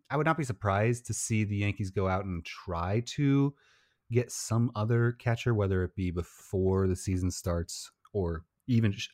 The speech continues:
I think we can expect some trades shortly into the season with the work stoppage and everything. I think a lot of these teams are still trying to put their teams together,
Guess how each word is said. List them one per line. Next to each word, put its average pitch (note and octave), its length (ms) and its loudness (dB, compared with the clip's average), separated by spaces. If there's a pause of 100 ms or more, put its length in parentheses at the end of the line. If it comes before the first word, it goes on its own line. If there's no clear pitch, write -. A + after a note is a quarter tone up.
I C3 120 2
think D#3+ 160 4
we B2+ 80 4
can A2+ 160 4
expect - 400 -4
some F#2+ 140 -4
trades F2+ 500 -4
shortly G2 520 -4
into F2+ 220 0
the D#3+ 120 2
season B3+ 460 2 (520)
with G#2 240 4
the F#2 560 2 (240)
work F#2+ 260 0
stoppage E2+ 500 0
and F2+ 60 0
everything. E2 480 -2 (580)
I G2+ 60 4
think F#2 640 0
a F#2+ 100 -2
lot G2 300 2
of F#2+ 140 0
these F#2 260 0
teams F2+ 440 -2
are F#2 100 -6
still A#2+ 280 4
trying G#2+ 340 0
to G2 40 0
put - 340 -6
their C#3+ 140 0
teams A2+ 380 -2
together, B2 680 4